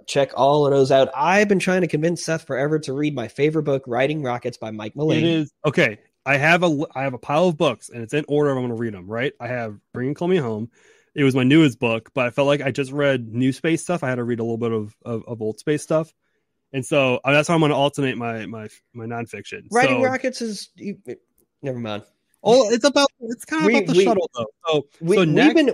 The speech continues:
Speaker 1: we've been arguing about this since, like,
Speaker 2: So next book I'm
Speaker 1: last,
Speaker 2: gonna
Speaker 1: since we
Speaker 2: read
Speaker 1: went off the air <laughs> last year. We've been arguing about this.
Speaker 2: Next book I'm gonna read is going to be Elon Musk's biography, and then I'm gonna read Riding Rockets.
Speaker 1: How does he have a biography already? His story isn't done.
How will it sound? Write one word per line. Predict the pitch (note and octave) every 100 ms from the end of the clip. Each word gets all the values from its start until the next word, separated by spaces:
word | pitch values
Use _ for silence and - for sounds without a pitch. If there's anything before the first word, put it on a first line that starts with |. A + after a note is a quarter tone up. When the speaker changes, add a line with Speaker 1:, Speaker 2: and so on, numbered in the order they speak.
| F3
Speaker 1:
we've | B3
been | D#4+ B3+
arguing | F#3+ G3 G3 F3+
about | D3+ D3 D3
this | C3+
since, | - B2 -
like, | B2+ A2 -
Speaker 2:
So | F#3+ E3+
next | D3+ D3+ - D3
book | D3
I'm | D3+
Speaker 1:
last, | A3
Speaker 2:
gonna | A3 A3
Speaker 1:
since | F#3 D3+
we | E3+
Speaker 2:
read | D#3
Speaker 1:
went | E3+
off | D3+
the | - C#3+ B2
air | C3 A#2+ A#2 _
<laughs> | D#3 - G#3+ G#3+
last | E3 E3 A3 - -
year. | A3 D3
We've | D#3+
been | D#3+
arguing | D3+ E3+ D#3 C#3+
about | C3 B2 -
this. | C3 - A#3+ D3+
Speaker 2:
Next | D3 D#3+ F#3
book | - G#3+ G#3
I'm | G#3
gonna | G3 G#3
read | F#3+ D3+ C3 B2+ C#3+ -
is | C3 B2
going | C3+ C3
to |
be | C3 A#2+
Elon | A#2+ D3
Musk's | B2+ A2+ - - _ _ _ _ _
biography, | B2+ A#2 G2+ G2+ G2 F#2+ - _ _ _ _ _ _ _
and | C3+ C3+ C3+
then | C#3
I'm | C#3
gonna | C#3 C3
read | B2 A#2
Riding | A2 G#2
Rockets. | G2 F2+ - _ _ _ _ _ _ _ _ _ _ _ _ _ _
Speaker 1:
How | - E4+
does | F4+
he | E4+
have | D#4
a | C4+
biography | C4+ B3+ C4+ B3+ A#3 F#3
already? | F3 D3
His | D3 G3+
story | - C4 C4
isn't | A#3+ A3+ E3
done. | G3+ A3 B2